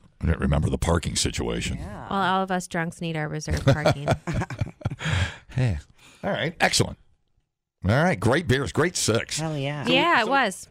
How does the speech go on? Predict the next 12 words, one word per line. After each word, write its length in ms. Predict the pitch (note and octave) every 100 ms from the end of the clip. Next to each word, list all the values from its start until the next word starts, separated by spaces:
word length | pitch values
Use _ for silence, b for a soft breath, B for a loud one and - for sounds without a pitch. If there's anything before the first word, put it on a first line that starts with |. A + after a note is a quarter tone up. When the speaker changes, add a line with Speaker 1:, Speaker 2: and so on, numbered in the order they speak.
| -
Speaker 1:
so 140 | D#3
we 80 | E3
got 200 | D#3 C#3+
Mickey's, 920 | C#3+ D3+ D3 D#3+ F3 F3+ D#3 C#3 - - _ _
uh, 220 | F#2 D#2 - _ _ _ _ -
and 80 | G2
then 140 | A2+
we 100 | G#2+
got, 280 | G#2 G2 -
uh, 140 | E2+
Founder's 460 | E2+ A2 A2 G#2 F2
Raspberry 680 | G#2 A2 - A#2 G#2+ G#2+